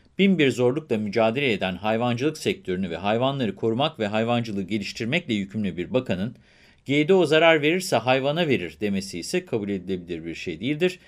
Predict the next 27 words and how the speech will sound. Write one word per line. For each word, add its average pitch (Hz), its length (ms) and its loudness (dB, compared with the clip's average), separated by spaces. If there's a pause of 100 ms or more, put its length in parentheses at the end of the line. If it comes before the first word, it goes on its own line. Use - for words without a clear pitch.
(240)
Bakanın 104 420 0
Türkiye'nin 104 420 -4
hayvancılık 95 600 -2
sektörünü 135 440 -2
yem 123 220 0
sanayinin 113 520 -2
insafına 107 560 -2
terk 127 260 -2
etmesini 107 440 -8
de 156 100 -6
kınıyoruz 85 420 -8
dedi. 80 240 -10 (460)
Greenpeace 123 360 -2
şu - 160 0
ana 92 220 -2
kadar 139 320 0 (300)
yüz 117 260 -6
otuz 147 340 -8
bin 104 120 -2
kişinin 92 420 -8
imza 104 320 0
attığı 135 300 -2
G 98 280 -2
D 107 60 0
O 135 200 0
karşıtı - 420 -4
kampanyasına 101 760 -6